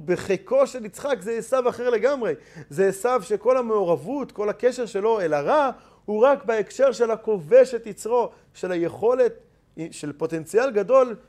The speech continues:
של לקחת שטחים מה-, מה-, מה-, כביכול נטייה לרע, ולהביא אותם אל תחום הקדושה, להעלות ולזכך את ענייני העולם. כך עשיו נמצא בחיקו של יצחק,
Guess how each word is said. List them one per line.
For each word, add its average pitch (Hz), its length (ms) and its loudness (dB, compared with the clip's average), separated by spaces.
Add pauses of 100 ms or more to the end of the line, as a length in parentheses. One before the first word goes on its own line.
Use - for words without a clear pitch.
של - 180 -8
לקחת 233 340 -6
שטחים 254 540 -6 (300)
מה-, 170 420 0
מה-, 139 580 -2
מה-, 131 300 -10
כביכול 147 600 -2
נטייה 220 440 -2
לרע, 254 420 -4 (340)
ולהביא 175 500 -2
אותם 208 480 -2 (420)
אל 226 180 0
תחום 233 320 -8
הקדושה, 196 560 -4 (300)
להעלות 156 560 2
ולזכך 165 540 -4
את 202 100 -14
ענייני 175 260 -8
העולם. 214 380 -4 (500)
כך 240 480 4 (340)
עשיו 226 440 -2
נמצא 196 360 -2
בחיקו 180 560 -6
של 208 160 -6
יצחק, 233 440 -2